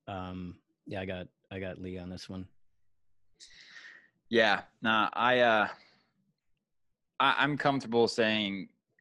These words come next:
Speaker 2: saying Spencer by major. Um, I think it's always hard, especially when you have, you know, national champs wrestling each other, to talk about bonus points. But,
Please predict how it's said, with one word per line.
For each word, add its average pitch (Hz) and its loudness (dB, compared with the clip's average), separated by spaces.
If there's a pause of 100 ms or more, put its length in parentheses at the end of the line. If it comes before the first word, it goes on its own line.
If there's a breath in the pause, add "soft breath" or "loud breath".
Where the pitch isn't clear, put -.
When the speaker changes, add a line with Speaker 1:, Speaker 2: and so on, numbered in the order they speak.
Speaker 2:
saying 104 -2
Spencer 107 -2
by 92 0
major. 95 -2 (360)
Um, 92 -2
I 85 -8
think 101 -8
it's 87 -6
always 98 0 (120)
hard, 98 2
especially 95 -4
when 98 -4
you 90 -4
have, 95 0 (180)
you 101 -10
know, 98 -6
national 92 -4
champs 98 -2
wrestling 101 -2
each 101 -6
other, 104 0
to 101 -10
talk 98 -2
about 92 -2
bonus 98 -2
points. 107 -2
But, 90 -2